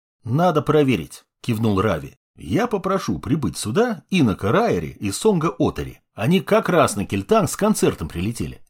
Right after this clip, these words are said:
Отпуск у них, а поклонников у ребят тут хватает. Надо будет попробовать сводить их в сферы и показать какие-нибудь объекты сверхов. Пусть попробуют воздействовать на них звездным огнем.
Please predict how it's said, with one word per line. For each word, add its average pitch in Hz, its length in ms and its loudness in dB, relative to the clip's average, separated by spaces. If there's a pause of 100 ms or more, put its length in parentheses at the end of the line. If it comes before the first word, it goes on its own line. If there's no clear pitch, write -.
(160)
Отпуск - 420 -2
у 156 40 -10
них, 131 360 -14
а - 100 -12
поклонников 147 680 0
у - 20 0
ребят 113 300 -2
тут 104 120 -6
хватает. 87 520 -6 (320)
Надо 123 300 0
будет 92 320 -2
попробовать 95 580 -2
сводить 185 400 0
их 185 100 -2
в - 60 -8
сферы - 460 -6 (100)
и 214 160 4
показать 156 580 0
какие-нибудь 104 720 2
объекты 98 400 -2
сверхов. - 580 -10 (300)
Пусть 214 280 0
попробуют 233 560 2
воздействовать 101 640 0
на 107 100 2
них 185 220 0
звездным 110 440 2
огнем. 156 360 0